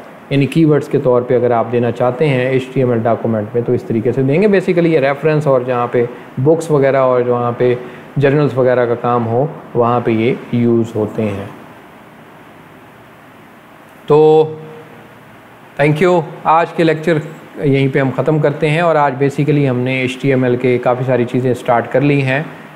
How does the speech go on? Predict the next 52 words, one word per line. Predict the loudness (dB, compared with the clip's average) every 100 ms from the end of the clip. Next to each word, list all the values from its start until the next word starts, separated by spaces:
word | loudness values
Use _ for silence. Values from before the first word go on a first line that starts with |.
| -10 0
अगले | 2 4
lecture | 2 0 0
में | 2
हम | 0
कोशिश | 0 0 0 -2
करेंगे | 0 2 2
ये | 0
ख़त्म | 0 0 0
हो | 2 0 -2 -10 -20 -4
या | 2 2
उस, | 0 -6 -4
फिर | 0
उसके | 2 2
बाद | 2 2 2
हम | 0 0
इनको | 0 2 2 2
एक | 0 0
एक | 0
example, | -2 -2 -2 0 0 0 -4 -4
अ, | 0 0 -2 -10 -12 -2
live | 0 2
coding | 2 0 0 0
करके | 0 0 -2
करेंगे। | 0 0 0 0 -2 -6 -18 -20 -20 -8
इसके | -6 -2
लिए | 0 2
tool | 2 2
जो | 2
हमने | 2 0
इस्तेमाल | 0 0 0 0
करना | 0 0 0
है |
वो | 2 2
भी | 0
introduce | 0 0 0 -2
करेंगे। | 0 0 2 0 -2 -12 -20 -20 -6
तो | 0 2 4 2 0 -2 0
आप | 0 0
खुद | -4 0
से | 2
भी | 2
try | 2 0
कर | 0 -2
सकते | -2 -4 -2
हैं | 0
क्योंकि | 0 0
पहले | 0 2 2
एचटीएमएल | 0 -2 -4 -2 0 2
आप | 2 2
पढ़ | -2
चुके | 0 -2 0
हैं, | 0 0 -4